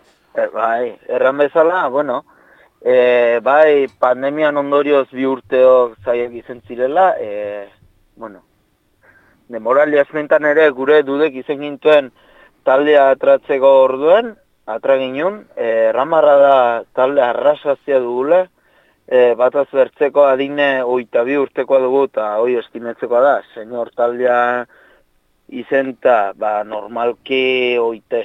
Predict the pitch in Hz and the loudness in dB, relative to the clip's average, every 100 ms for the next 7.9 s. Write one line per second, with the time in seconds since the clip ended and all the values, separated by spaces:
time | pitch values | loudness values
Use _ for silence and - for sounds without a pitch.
0 | - 123 120 117 110 - 120 127 127 _ | -6 -8 -4 -6 -6 -8 -6 -4 -6 _
1 | 131 127 123 _ 131 123 127 123 131 123 | -6 -6 -6 _ -2 0 -4 0 -2 -2
2 | 123 120 135 131 123 123 135 - 131 - | -8 -8 -8 -4 -2 -2 -4 -4 -4 -4
3 | 135 139 135 143 220 165 120 113 113 - | -4 -4 -4 -4 -4 -4 -6 -10 -8 0
4 | 147 131 - _ _ _ - 123 135 135 | 0 0 -12 _ _ _ -2 2 2 2
5 | 131 117 - 85 - _ - 120 - 120 | 0 -2 -2 -16 -16 _ -2 -2 0 2
6 | 117 117 135 139 135 139 151 151 139 120 | 2 2 0 0 2 4 6 6 4 0
7 | - _ _ _ _ _ _ 117 | -6 _ _ _ _ _ _ -2